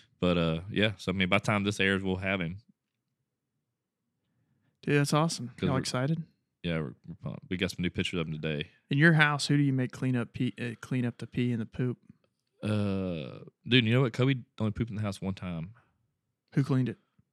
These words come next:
Speaker 1: One of the kids. I made them do it. But I, I do. I, I, I'd clean up his pee 'cause he, remember, he'd get excited when people come over.
Speaker 2: Yeah, I mean,
Speaker 1: And
Speaker 2: that's
Speaker 1: he
Speaker 2: not that bad, though.
Speaker 1: No, but, but he didn't pee in that. Dude, he was, dude, literally
Speaker 2: I like that he d-, he rang the doorbell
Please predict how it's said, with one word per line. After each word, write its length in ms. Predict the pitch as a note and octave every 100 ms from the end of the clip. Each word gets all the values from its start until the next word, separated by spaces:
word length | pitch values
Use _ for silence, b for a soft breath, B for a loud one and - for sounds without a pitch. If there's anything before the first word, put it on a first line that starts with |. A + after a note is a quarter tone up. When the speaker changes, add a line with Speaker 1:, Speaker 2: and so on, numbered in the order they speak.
| _ _ _ _ _ _ _ _ _ A3 F#3 -
Speaker 1:
One 140 | G#2
of 60 | F2+
the 60 | E2+
kids. 300 | F2+ E2 F2+
I 40 |
made 180 | F2+ C#2
them 160 | C#2+ D2+
do 100 | -
it. 120 | - - _ _ _ _ _ _
But 100 | -
I, 120 | D3 D#3
I 20 |
do. 240 | D#3 A#2+
I, 120 | A#2+ C#3
I, 160 | C#3+ D#3 _ -
I'd 160 | C3 D3+
clean 160 | C#3+
up 80 | A#2
his 120 | A2
pee 200 | - G#2
'cause 160 | G#2 G#2+
he, 80 | C3
remember, 240 | A2+ B2+
he'd 160 | C3 B2
get 120 | C3+
excited 400 | A#2+ - A#2 C3
when 80 | G#2+
people 180 | A#2 A2
come 180 | A2 A2+
over. 320 | A#2 A#2 G2+ - b b b b b -
Speaker 2:
Yeah, 380 | C3+ C3+ B2+ A#2+
I 60 | -
mean, 280 | D3+ D3+ C#3 -
Speaker 1:
And 120 | B2+ A#2
Speaker 2:
that's 180 | F3+
Speaker 1:
he 60 | -
Speaker 2:
not 120 | C3
that 180 | C3 A#2
bad, 280 | A#2 A#2 G#2
though. 180 | G#2+ F#2+ -
Speaker 1:
No, 380 | C#3 B2 A2 G#2+
but, 180 | A2 -
but 140 | A#2+ C3
he 140 | D#3+
didn't 220 | G3 A#3+
pee 100 | C3
in 60 | D#3
that. 100 | -
Dude, 120 | C3
he 80 | C3
was, 220 | E3 B2 - -
dude, 300 | C3+ B2+ A2+
literally 400 | G2+ C3+ C3 A2 A#2 _ _ _ _ -
Speaker 2:
I 100 | D3+
like 160 | F#3 G3+
that 120 | E3+
he 60 |
d-, 240 | C#3 C3 B2
he 100 | C#3+
rang 300 | C3+ D3 E3
the 80 | C3+
doorbell 340 | A#2+ C#3 D3